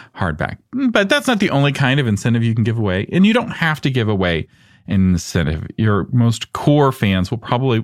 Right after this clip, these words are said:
want to give you feedback and be eager to give you feedback. And I am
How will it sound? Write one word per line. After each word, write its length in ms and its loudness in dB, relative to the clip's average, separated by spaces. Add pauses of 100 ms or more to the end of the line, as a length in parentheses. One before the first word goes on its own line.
want 460 2
to 80 -4
give 140 0
you 100 0
feedback 440 -2
and 80 0
be 180 -2
eager 320 -2 (380)
to 100 -4
give 160 0
you 80 0
feedback. 480 -6 (640)
And 200 4
I 160 4
am 400 2